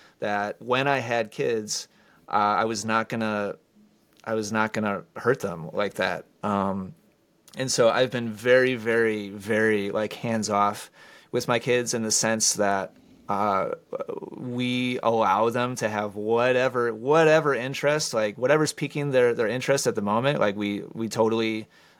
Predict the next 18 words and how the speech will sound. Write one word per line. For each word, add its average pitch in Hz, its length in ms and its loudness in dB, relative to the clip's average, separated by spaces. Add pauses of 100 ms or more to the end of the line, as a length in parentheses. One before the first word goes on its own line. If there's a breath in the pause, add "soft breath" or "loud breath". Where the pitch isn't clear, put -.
allow 117 380 2
them 120 240 -6
the 117 80 -4
space 120 500 0
and 120 80 -4
the 110 60 -2
time, 123 420 0
and 107 220 -4
if 117 200 -4
necessary, 127 580 0
the 117 120 0
money 123 420 -4 (460 loud breath)
to, 110 380 2
uh, 104 160 4
to 113 120 -4
go 110 160 2
pursue 107 360 -4
that. 135 280 -2